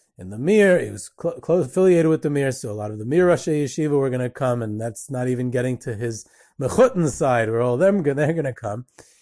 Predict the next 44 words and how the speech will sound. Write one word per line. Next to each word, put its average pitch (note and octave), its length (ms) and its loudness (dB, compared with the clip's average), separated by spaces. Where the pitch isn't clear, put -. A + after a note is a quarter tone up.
And, A#2+ 340 -2
uh, A#2 540 2
he B2 140 -8
gets C#3 200 -2
a D#3+ 60 -2
call C3 420 -2
from C3+ 500 -2
the C#3 60 -4
Mashgiach B2+ 760 -4
the A#2+ 160 -8
night C3 160 -4
before C3 260 -4
the B2+ 80 -2
wedding. G#2+ 320 -2
And A#2 120 -10
he A#2 100 -4
said B2 420 -4
to C3+ 120 -6
him, A2+ 380 -4
"I C#3 140 -10
know B2+ 120 -4
you're C#3+ 80 -2
gonna C3 140 -2
have A#2 100 -2
a A2+ 60 -2
lot A2 160 0
of G#2+ 80 -8
people B2 300 -6
there A2+ 280 0
who G#2+ 100 -4
are G#2+ 120 -4
gonna, G2+ 300 -10
you A2 120 -8
want A2 260 -2
to - 100 -10
give A2 340 -4
a G#2 380 -6
honor A#2 560 -2
at A2+ 200 -12
the G#2 180 -8
wedding, A2 380 -2
at A2 120 -10
the F#2+ 100 -12
ceremony, B2 760 -2